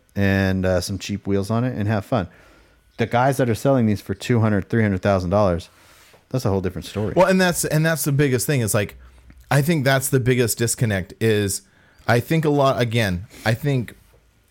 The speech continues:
Speaker 2: and I'm gonna say us, so I can lump myself into this, so I'm not, like, s-, pointing fingers at people. Like, us as enthusiasts,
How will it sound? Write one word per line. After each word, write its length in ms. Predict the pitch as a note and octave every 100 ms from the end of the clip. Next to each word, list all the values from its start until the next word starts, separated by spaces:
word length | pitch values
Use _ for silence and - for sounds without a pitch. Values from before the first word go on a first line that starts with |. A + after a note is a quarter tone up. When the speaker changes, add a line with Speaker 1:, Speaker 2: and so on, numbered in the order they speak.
| D#2+ -
Speaker 2:
and 120 | A#2+
I'm 120 | A2+ A#2+
gonna 160 | A2+
say 180 | G#2+ G2+
us, 340 | G#2+ G#2 - -
so 160 | - G#2
I 80 |
can 160 | F#2+ G2
lump 140 | F#2+
myself 400 | F2 F2+ F2+ E2+
into 200 | F2 F2
this, 220 | E2 F2 -
so 100 | F2+
I'm 120 | F2+
not, 180 | E2+ -
like, 240 | F2 - -
s-, 160 | -
pointing 380 | - - G2 E2+
fingers 340 | - F#2 E2 E2
at 60 |
people. 260 | G2 F2 F2+
Like, 240 | F2 F#2 - -
us 260 | B2+ D#3 D3+
as 100 | D3
enthusiasts, 840 | C3 A#2 C3+ B2+ G#2+ G2 F#2 -